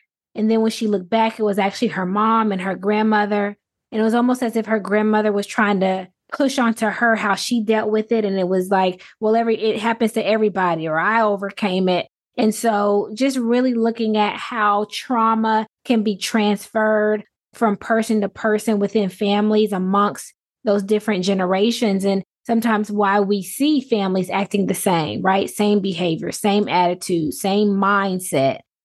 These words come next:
same life challenges. And so we have to be careful, you know, what we are pouring into the next generation, whether they're in our family, whether they're outside of our family, because transferred trauma is real.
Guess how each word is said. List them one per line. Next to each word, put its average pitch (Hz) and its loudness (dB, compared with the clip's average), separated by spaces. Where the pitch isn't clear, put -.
same 226 0
life 214 0
challenges. 202 -2
And 226 -2
so 208 2
we 208 2
have 214 0
to 208 0
be 196 -2
careful, - -2
you 214 2
know, 196 2
what 190 0
we 214 0
are 196 0
pouring 214 -2
into 214 -2
the 196 0
next 190 0
generation, 185 0
whether 185 0
they're 175 2
in 180 0
our 165 0
family, 269 0
whether 185 -2
they're 180 -2
outside 220 0
of 226 0
our 214 0
family, 214 0
because 220 0
transferred 220 -2
trauma 202 0
is 196 0
real. 185 0